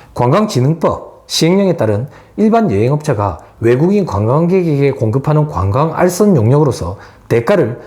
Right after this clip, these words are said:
다음 중 하나의 방법에 의해서 받는 것에 한정해서 영세율을 적용한다 돼 있죠. 대가를 어떻게 받는데? 요런 것까지 너무 구석지니까 기억하지 말고 요 얘기입니다. 외국인 관광객이 한국에 들어와가지고 국내에 있는 여행사를 통해서 여행을 다닌다고.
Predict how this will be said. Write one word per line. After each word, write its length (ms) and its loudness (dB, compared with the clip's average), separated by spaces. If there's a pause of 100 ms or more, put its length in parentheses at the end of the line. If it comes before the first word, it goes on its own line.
(140)
다음 240 0
중 160 -2
하나의 320 0
방법에 320 0
의해서 280 -2
받는 320 0
것에 220 0
한정해서 560 0 (380)
영세율을 420 2
적용한다 460 0
돼 80 -4
있죠. 380 -8 (340)
대가를 420 0
어떻게 300 0
받는데? 420 0 (220)
요런 180 2
것까지 300 -4
너무 180 -2
구석지니까 540 -4
기억하지 420 0
말고 400 0 (320)
요 60 4
얘기입니다. 480 -2 (500)
외국인 640 0
관광객이 760 -2
한국에 520 0
들어와가지고 840 0
국내에 500 2
있는 260 -2
여행사를 400 0
통해서 320 -2
여행을 340 0
다닌다고. 540 -4